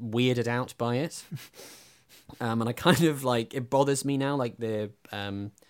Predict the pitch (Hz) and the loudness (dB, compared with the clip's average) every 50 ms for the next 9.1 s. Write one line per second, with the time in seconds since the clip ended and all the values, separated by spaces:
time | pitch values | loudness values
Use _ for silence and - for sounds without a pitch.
0 | _ _ _ - 104 - - - 127 120 120 - - 120 107 110 110 110 110 - | _ _ _ -12 -10 -8 -4 -2 -2 -2 -2 -4 -8 -8 -6 -4 -4 -4 -4 -4
1 | - - 104 101 107 113 117 - - - _ _ - _ - - 120 123 131 135 | -6 -6 -4 -4 -2 -4 -4 -6 -8 -16 _ _ -20 _ -8 -2 2 2 2 2
2 | 127 - - - - _ _ _ - - - - 143 135 131 123 110 117 117 110 | 0 -4 -10 -20 -20 _ _ _ -16 -6 2 4 6 6 6 4 4 2 2 2
3 | 110 117 113 - - 104 101 101 98 101 107 101 98 95 92 - - - - 92 | 2 0 0 -2 -4 -6 -6 -6 -4 -4 -4 -4 -4 -6 -8 -12 -12 -12 -12 -10
4 | 90 90 90 90 - _ _ - 107 98 98 - 120 127 120 127 120 113 110 104 | -10 -10 -12 -12 -14 _ _ -8 -6 -4 -4 -2 -2 -2 0 0 0 0 0 -2
5 | 110 - - - 127 110 104 98 - - - 123 110 98 92 95 - - - - | -4 -4 0 2 2 2 2 -2 -4 -2 0 0 0 0 -2 -8 -18 -16 -12 -10
6 | 101 95 95 98 - - _ 113 107 110 104 - - - 101 92 95 - - - | -10 -8 -8 -10 -12 -12 _ -8 -6 -6 -6 -6 -8 -10 -8 -10 -10 -10 -10 -12
7 | 95 92 92 92 87 87 92 - - _ _ - - 98 90 104 98 113 - - | -12 -10 -10 -10 -10 -10 -10 -14 -18 _ _ -14 -14 -12 -10 -10 -12 -12 -14 -14
8 | - - - - - 98 92 - - - 82 - - - - - - - 85 85 | -14 -14 -14 -12 -10 -10 -10 -10 -10 -10 -12 -10 -10 -12 -12 -12 -12 -14 -14 -14
9 | - | -14